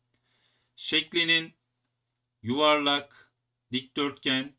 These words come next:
oval olup olmayacağını veya öngörülen ayar olup olmayacağını seçebiliyoruz. Geri dönüt olup olmayacağını,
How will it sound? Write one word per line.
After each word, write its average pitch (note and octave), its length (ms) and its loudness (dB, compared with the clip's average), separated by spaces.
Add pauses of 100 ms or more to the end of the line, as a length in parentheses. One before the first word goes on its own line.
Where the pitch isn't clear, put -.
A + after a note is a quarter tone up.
(160)
oval C3+ 340 0
olup C3+ 280 -4
olmayacağını A2+ 640 -2
veya A#2+ 380 -2
öngörülen B2+ 640 -4
ayar A2+ 520 -4 (100)
olup A2+ 280 -8
olmayacağını G2+ 600 -6
seçebiliyoruz. C#3+ 1160 -6 (880)
Geri D3 280 -2
dönüt C#3+ 300 -2
olup C#3 280 -4
olmayacağını, A#2+ 840 -2